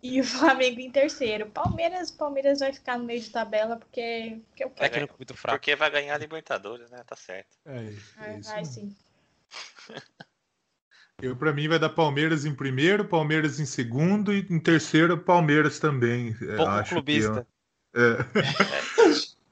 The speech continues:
Speaker 4: A, a, não, vamos, vamos, vamos ver. Eu acho que, eu acho que, infelizmente, dá Flamengo de novo esse ano,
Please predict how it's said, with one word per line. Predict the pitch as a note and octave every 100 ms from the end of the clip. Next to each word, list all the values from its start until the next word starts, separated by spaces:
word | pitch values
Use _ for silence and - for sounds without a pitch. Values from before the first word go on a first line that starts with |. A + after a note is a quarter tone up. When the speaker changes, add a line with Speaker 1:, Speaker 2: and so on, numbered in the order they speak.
| _
Speaker 4:
A, | D3+ D3+ D3 - -
a, | D3
não, | C#3+ C#3 C3+ B2+
vamos, | A#2 C3+ C#3 A2
vamos, | B2 C3+ B2
vamos | G#2+ B2+ B2 G#2
ver. | A2 G#2 G2+ G#2
Eu | A#2
acho | B2 B2+
que, | - D3 C#3
eu | B2+
acho | B2+ C#3+
que, | -
infelizmente, | F3+ - F#3+ D#3+ E3+ E3
dá | E3
Flamengo | E3 D3 D3+ D3
de | C3+
novo | C#3 C#3
esse | B2 - C3
ano, | D3+ E3+ F3